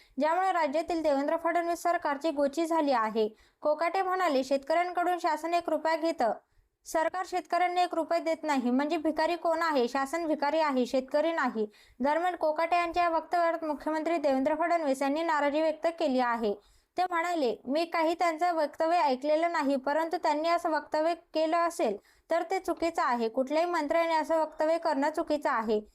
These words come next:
पीक विम्याबाबत अतिशय चुकीची माहिती पसरली गेली आहे. दरम्यान, देवेंद्र फडणवीस म्हण-, दरम्यान देवेंद्र फडणवीस म्हणाले, "पीक विम्याबाबत आपण काही चांगले निर्णय घेतले आहेत. पीक विम्याची आधीची जी पद्धत होती, त्या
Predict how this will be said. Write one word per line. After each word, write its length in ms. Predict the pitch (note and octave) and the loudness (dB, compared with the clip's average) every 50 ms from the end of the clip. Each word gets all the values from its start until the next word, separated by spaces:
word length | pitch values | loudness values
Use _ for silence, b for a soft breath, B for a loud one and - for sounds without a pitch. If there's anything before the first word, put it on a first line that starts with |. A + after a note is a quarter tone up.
| b b b b | b b b b
पीक 160 | - E4+ D#4+ E4 | -4 -4 0 0
विम्याबाबत 600 | F4+ F4+ F4+ F#4+ F#4 F#4+ F#4 F4 E4+ F4 E4+ - - - | 0 0 2 0 0 2 2 2 2 0 0 -2 -4 -4
अतिशय 400 | C#4+ C#4 C#4+ E4 D#4+ - F#4+ F4+ | -4 -2 -2 -2 -2 -2 -2 -2
चुकीची 440 | F#4 E4+ D4 - D#4 D#4+ D#4 F4+ | -2 -2 -2 0 -2 -2 0 -2
माहिती 320 | F4+ F4+ E4+ D#4 D4 D#4 E4+ | 0 0 0 0 0 0 -2
पसरली 480 | D#4+ F4+ E4+ E4 E4 D4+ D4+ D#4 F4 | 0 0 0 0 0 0 0 0 0
गेली 260 | E4+ F4+ F4 D#4 C4+ B3 | 0 0 0 0 0 0
आहे. 360 | A3+ G#3+ G#3+ G#3+ G#3+ G#3+ G#3 - _ _ - | 0 0 0 0 0 0 -2 -4 _ _ -4
दरम्यान, 380 | B3+ D4+ D#4 E4+ F4+ F#4+ F#4 | -2 0 0 0 0 -2 0
देवेंद्र 320 | E4+ E4+ D#4+ D#4+ D#4+ F4 F4+ | 0 0 0 0 0 -2 -2
फडणवीस 440 | - F#4 E4+ D#4+ E4 F4 F4 E4+ F4+ | -2 -2 -2 -2 -2 -4 -6 -4 -4
म्हण-, 220 | F4+ F4+ F4 D#4+ - - - - - _ - - | -2 -2 -2 -4 -6 -8 -14 -20 -20 _ -14 -6
दरम्यान 320 | B3 D4 D4+ D#4+ F4 F#4 F4 | -2 -2 0 0 0 0 0
देवेंद्र 280 | E4+ D#4+ D#4+ D#4+ E4+ | 0 -2 0 0 -2
फडणवीस 460 | F4 F4 F4 E4 D#4+ E4 E4+ F4 E4+ F#4 | -2 0 0 0 0 0 -2 -4 -4 -4
म्हणाले, 340 | F#4 F4+ E4+ C#4+ C4+ B3+ | -2 -2 0 0 0 0
"पीक 280 | A#3+ A#3+ C#4 C#4+ C#4+ D4 | 0 0 -2 -4 0 0
विम्याबाबत 540 | D#4+ E4 E4+ F4 F4+ F#4 F4+ E4+ D4+ C#4 C#4 | 0 0 2 0 0 0 0 0 0 0 0
आपण 260 | C#4+ C#4+ C#4+ E4+ E4+ | -2 -2 -2 -4 -4
काही 160 | - F4 F4+ | -2 -2 -2
चांगले 360 | F4 F4 D#4+ C#4+ C#4+ D4 D#4 | 0 0 -2 -2 0 -2 0
निर्णय 300 | E4 E4 D#4+ D#4 E4 F4 | 0 2 2 2 0 0
घेतले 280 | F4 F4 D4 C4+ C4+ C4 | 0 0 0 0 0 0
आहेत. 300 | B3 A#3+ A#3 G#3+ A3+ G#3+ G#3+ B B B B B B B B | 0 0 0 0 -2 -2 -4 B B B B B B B B
पीक 180 | E4 E4+ E4 E4 | -4 -2 0 0
विम्याची 360 | F#4 F4+ F#4+ F#4+ F#4+ F#4+ G4+ | 0 2 2 0 0 0 0
आधीची 400 | F#4+ E4+ D#4 D#4 E4 D#4+ E4+ F4 | 0 0 0 -2 -2 -4 -4 -4
जी 120 | E4 F4+ | -2 -2
पद्धत 360 | F4+ F4+ F4+ C#4 B3+ C#4+ E4 D#4+ | -2 0 -2 -2 0 -2 -2 -2
होती, 240 | - F4+ F4 F4 D4+ | -2 -2 -2 0 0
त्या 140 | D4 E4 | 0 0